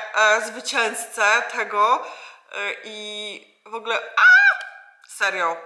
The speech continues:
odliczam dni i aż będę mogła też wam powiedzieć, co będzie do wygrania. Bardzo często zastanawiam się i nawet to pytanie pada, zadaję na głos, pada głośno.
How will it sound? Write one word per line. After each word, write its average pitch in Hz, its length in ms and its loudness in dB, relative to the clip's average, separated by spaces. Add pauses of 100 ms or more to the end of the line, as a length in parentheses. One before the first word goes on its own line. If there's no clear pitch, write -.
odliczam 196 560 -8
dni 175 420 -20 (100)
i 196 140 -16
aż 185 140 -10
będę 190 180 -16
mogła 180 220 -12
też 175 200 -12
wam 170 180 -12
powiedzieć, 170 500 -18 (120)
co 190 180 -12
będzie 180 380 -12
do 170 200 -12
wygrania. 160 480 -14 (1200)
Bardzo 190 220 -14
często 196 640 -10
zastanawiam 190 600 -12
się 202 120 -14
i 202 100 -12
nawet 196 240 -10
to 190 100 -18
pytanie 175 680 -10 (360)
pada, 165 580 -8
zadaję 175 360 -10
na 208 180 -6
głos, 156 280 -14
pada 160 260 -20
głośno. 175 580 -14